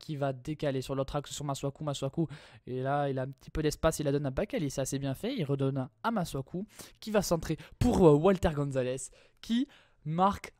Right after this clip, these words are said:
encore une fois un but sur une magnifique passe de Masuaku. Voilà, Walter Gonzalez qui me prouve que j'ai bien fait de le recruter au mercato d'hiver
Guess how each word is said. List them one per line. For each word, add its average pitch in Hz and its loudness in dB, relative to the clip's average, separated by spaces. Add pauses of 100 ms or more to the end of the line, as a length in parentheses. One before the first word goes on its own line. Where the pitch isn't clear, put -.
(100)
encore 151 2
une 156 0
fois 151 -2
un 143 0
but 139 -4
sur 139 -4
une 135 -2
magnifique 135 -6
passe 135 0
de 131 -4
Masuaku. 135 -4 (180)
Voilà, 254 -6
Walter 135 0
Gonzalez 147 -2 (100)
qui 123 -10 (360)
me 139 -4
prouve 143 -4
que - -8
j'ai 123 -6
bien 131 -2
fait 170 -4
de 160 -2
le 143 2
recruter 131 0
au - -4
mercato 131 -6
d'hiver 131 -4